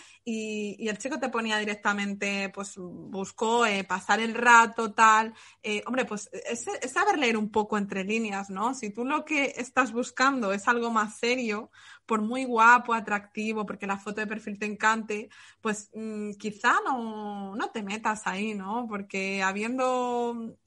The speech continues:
t-, hay, habiendo tantos otros perfiles, ¿no? Eh, ¿qué necesidad tienes tú de,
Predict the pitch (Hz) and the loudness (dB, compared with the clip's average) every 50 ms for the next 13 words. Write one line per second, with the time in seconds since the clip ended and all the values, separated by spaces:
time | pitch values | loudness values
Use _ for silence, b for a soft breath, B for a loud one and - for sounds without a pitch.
0 | - - _ _ _ b b b b b b b b b _ _ _ _ _ _ | -16 -16 _ _ _ b b b b b b b b b _ _ _ _ _ _
1 | _ _ _ - - - - - 120 107 - - - - - - - - - 226 | _ _ _ -6 -6 -6 -8 -12 -14 -16 -18 -20 -20 -20 -20 -18 -8 -4 -2 0
2 | 220 220 220 180 208 - 214 214 226 240 247 240 240 240 226 240 233 247 247 247 | 0 0 -2 -2 -2 -2 0 0 2 2 2 4 4 4 4 4 2 0 -2 0
3 | - 247 233 240 233 233 - - 247 226 247 - - 254 262 254 247 247 254 254 | 0 0 0 0 -2 -4 -2 0 0 0 0 0 0 0 2 4 4 2 2 0
4 | 254 233 220 220 233 277 339 B B B B - - 220 202 202 - 240 240 254 | 0 0 0 0 -2 -2 -6 B B B B -8 -6 -6 -4 -2 0 0 0 2
5 | 254 - 247 247 - 240 233 226 233 240 247 - - 240 233 240 240 226 - - | 4 4 4 4 4 4 6 10 10 10 8 6 4 4 6 6 4 2 2 0
6 | - 262 254 262 269 - _ - 202 220 202 233 233 240 247 | 0 2 2 0 -2 -8 _ -8 -6 0 4 4 6 6 4